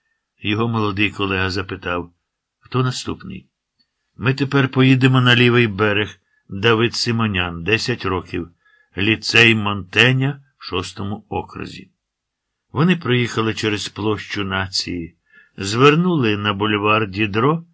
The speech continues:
і спустилися по ньому до Аустерліцького мосту. Опинившись на другому березі, поїхали по набережній у напрямку Нотр-Дам.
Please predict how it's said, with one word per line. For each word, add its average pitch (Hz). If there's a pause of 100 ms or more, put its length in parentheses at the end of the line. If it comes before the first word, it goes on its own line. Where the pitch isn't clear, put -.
(400)
і 127
спустилися 143
по 123
ньому 117 (440)
до 113
Аустерліцького 113
мосту. - (760)
Опинившись 160
на 101
другому 101
березі, 147 (500)
поїхали 110
по 95
набережній 131 (400)
у 110
напрямку 92 (100)
Нотр-Дам. 85